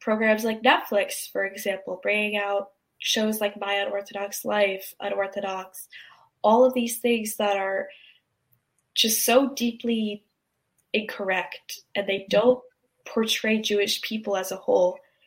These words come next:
And then you see people who are like, "This is, like, so great, this is hilarious," or whatever.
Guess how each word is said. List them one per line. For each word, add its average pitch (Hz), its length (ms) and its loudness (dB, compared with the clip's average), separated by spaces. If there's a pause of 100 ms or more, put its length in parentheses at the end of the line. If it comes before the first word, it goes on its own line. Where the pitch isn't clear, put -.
(320)
And 208 160 4
then 208 120 6
you 214 120 -4
see 233 200 -2
people 233 340 -2
who 233 140 2
are 226 120 2
like, 214 220 0
"This 269 240 0
is, 311 280 -2
like, 285 200 0
so 311 340 2
great, 311 600 4
this 254 160 -2
is 294 140 -4
hilarious," 294 800 0
or 247 80 -2
whatever. 254 500 2